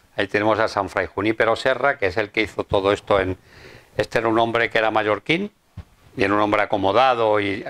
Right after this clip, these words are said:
era, me parece, el prior de Mallorca o así. Y un día se levantó y dijo, "Bueno, pues me voy a América. Allí es donde hay que estar, eh, como misionero, etcétera", y bueno, pues abrió todo lo que es California, ¿no?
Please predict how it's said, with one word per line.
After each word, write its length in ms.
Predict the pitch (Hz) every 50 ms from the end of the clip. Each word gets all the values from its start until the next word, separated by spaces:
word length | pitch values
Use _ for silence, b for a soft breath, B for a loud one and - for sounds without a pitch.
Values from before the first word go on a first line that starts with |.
| - - - - -
era, 180 | 101 98 101
me 140 | 98 98 95
parece, 320 | - - 101 98 - -
el 80 | 104 92
prior 460 | - - 95 92 98 113 120 117 104
de 80 | 107 107
Mallorca 480 | 101 98 98 110 117 113 110 - 110
o 80 | 104 104
así. 280 | 107 - - 156 170 - _ b b b b b b b b _ _ _ _ -
Y 40 | 110
un 100 | 110 110
día 140 | 120 123 117
se 120 | - 131
levantó 320 | 123 123 117 117 110 -
y 40 | 123
dijo, 200 | 113 101 - -
"Bueno, 220 | 113 131 123 107 92
pues 160 | - 95 92
me 80 | 95
voy 160 | 95 107 123 110
a 60 | 92
América. 460 | 101 123 120 98 92 - - 85 b b b b b b b b _
Allí 240 | 104 92 101 113
es 140 | 120 123 113
donde 240 | 117 120 117 113 113
hay 140 | 117 117 113
que 100 | - 120
estar, 540 | 104 - - - 139 139 139 139 147 147 139
eh, 280 | 123 113 110 113 135 - -
como 200 | - - 107 101
misionero, 560 | 104 107 98 - 104 101 110 120 131 131 135
etcétera", 540 | 127 117 - 131 131 - - 139 143 143 120
y 60 | 98
bueno, 220 | 92 107 117 143 160
pues 220 | - - - - -
abrió 340 | 92 87 90 104 110 113 107
todo 240 | - - 104 98 95
lo 80 | 92
que 80 | - -
es 60 | -
California, 540 | - 92 87 87 - - 160 135 98 92 95
¿no? 100 | 113 147